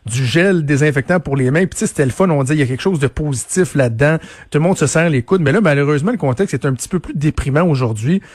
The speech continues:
Parce que c-, il y a quelque chose de, de, de profondément ridicule, je trouve, dans, dans ça. Premièrement, j'ai envie de te dire, est-ce que te, te demander, est-ce que t'as été surpris d'apprendre que ce que vous aviez mis de l'avant comme initiative, Saint-Hubert, euh, et toi, c'était, c'était pas légal carrément ?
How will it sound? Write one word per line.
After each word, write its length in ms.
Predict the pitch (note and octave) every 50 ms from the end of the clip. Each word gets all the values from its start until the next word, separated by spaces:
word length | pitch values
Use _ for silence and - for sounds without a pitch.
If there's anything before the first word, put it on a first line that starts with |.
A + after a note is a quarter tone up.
| - - - - - - -
Parce 180 | - A#2 - -
que 80 | F3
c-, 240 | D3+ - - - - -
il 160 | - C3 F3+ C3+
y 40 |
a 60 | C#3+ C3
quelque 140 | D3+ C#3+
chose 200 | - A3+ B3+ G#3
de, 140 | C#3 C#3+ C3
de, 140 | A#2+ A#2+ B2
de 140 | - A#2 A#2
profondément 580 | - - - B2 - F3 F3+ D#3+ C#3 C#3+ D#3+
ridicule, 520 | E3 D#3 B2+ D#3+ C#3+ A#2+ - - F3 F3+ D#3+
je 80 | C3+
trouve, 360 | B2+ A2+ - C3+ D#3+ D#3+ C#3+ C3+
dans, 240 | C3+ B2 A#2+ A#2+ - - -
dans 240 | A#2 B2+ C3 A#2+ A#2
ça. 280 | - - - - F3+ - - - - -
Premièrement, 260 | - D3+ E3+ G3+ B3+
j'ai 140 | G#3 D3 E3
envie 100 | D3 C#3
de 60 | -
te 80 | - D#3+ E3+
dire, 240 | B2 C#3+ F3 F#3
est-ce 140 | D#3+ A#2 -
que 140 | - F#3 F#3+
te, 300 | F3+ - _ - - D#3
te 140 | C#3+ - C3+
demander, 380 | B2 C3 C#3 C#3+ C3 B2 D3
est-ce 100 | C#3 -
que 60 | - D3
t'as 140 | - E3+
été 380 | D#3 D3 - - G#3 G#3+ G#3 - _ _ _
surpris 560 | - - - - D#3+ - - - - E3+ G#3
d'apprendre 480 | G3 D3+ B2 - - D3+ D#3+ F#3 F#3 C#3
que 300 | - D#3 D3+ D#3+ E3+ G3 - - - - _
ce 180 | - - - -
que 400 | - D#3 D#3 E3+ F3 F3+ F3+ E3
vous 180 | C3+ A#2+ A#2 C3+
aviez 140 | C3 B2+ C3+
mis 80 | D3+
de 60 | D#3
l'avant 220 | D3 C3 B2+ D#3 D#3+
comme 120 | - C3+
initiative, 560 | C3 A#2 - C3+ A2+ - - D#3+ E3+ D3 C#3
Saint-Hubert, 600 | A#2+ - C#3 B2 - - C3 C#3 D3 D#3 D#3 C#3+ C3+
euh, 240 | B2+ A#2+ A#2+ A#2+ B2+
et 120 | - C3+ A2+
toi, 300 | - C3 B2 D3 E3 F3+
c'était, 180 | - - - -
c'était 220 | - - B2 G#2
pas 180 | - - C#3 D#3+
légal 420 | F3 D3+ B2 A#2+ B2 A#2 D3 D#3+
carrément ? 380 | - D#3 C#3 C3 C3 A#2 A2